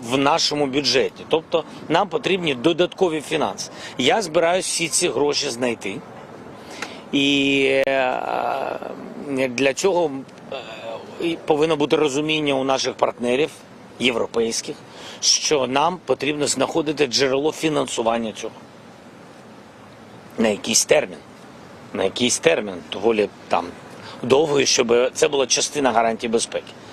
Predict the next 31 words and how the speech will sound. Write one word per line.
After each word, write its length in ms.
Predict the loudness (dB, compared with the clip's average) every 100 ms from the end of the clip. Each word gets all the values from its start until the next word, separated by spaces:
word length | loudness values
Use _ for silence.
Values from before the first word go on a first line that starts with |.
| -18 -8
Окрім 360 | -2 2 2 2
заробітної 680 | 4 4 2 -2 -4 -2 0
плати, 500 | 0 0 0 -6 -8 -12 -20 -18 -18 -2
фінансової 540 | 2 2 0 0 -2
підтримки, 760 | -2 -4 0 0 0 -4 -4 -6 -8 -18 -4
можна 280 | -2 0 0
так 200 | 0 0
сказати, 520 | -4 -2 -2 -2 -2
у 80 | 2
нас 320 | 2 2 -2 -2 0
може 220 | 2 2
вистачати 560 | 0 0 2 2 2
свого 340 | 0 2 2 2
бюджету 500 | 0 2 2 0 -6 -10 -2
на 100 | 0
всі 200 | 2 0
зарплати. 600 | 2 0 0 -2 -2 -2 -4
Тоді 260 | -2 2 2
у 80 |
нас 220 | 2 0 -2
не 60 |
буде 180 | -2 -2
вистачати, 600 | -2 -4 0 0 0 -2
наприклад, 500 | -2 0 0 2 0 -4 -4 2
грошей 360 | 2 2 0
на, 200 | 2 0 -2 -16 -4
відповідно, 540 | -2 0 0 2 2 2
на 140 | 2
наше 280 | 2 0 0
внутрішнє 520 | 0 0 0 0 2
виробництво. 720 | 2 2 2 -2 -2 -8